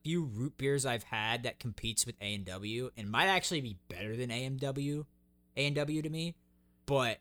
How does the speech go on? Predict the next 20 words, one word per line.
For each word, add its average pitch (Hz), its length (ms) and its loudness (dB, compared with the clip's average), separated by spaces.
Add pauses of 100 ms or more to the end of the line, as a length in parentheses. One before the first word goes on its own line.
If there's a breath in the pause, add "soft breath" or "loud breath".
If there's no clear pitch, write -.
they're 156 200 4
both 151 320 4
just 143 200 2
super 139 440 4
solid. 95 480 0
They're, 107 240 -2 (320)
they're 120 100 0
not 139 300 2
too 185 240 4
sweet, 180 440 6
but 135 120 -8
they 120 100 0
give 139 220 -4
you 151 80 0
the 127 80 -4
flavor 127 380 0
profiles 131 600 0
you're 110 120 -6
looking 120 280 -4
for. 147 440 -2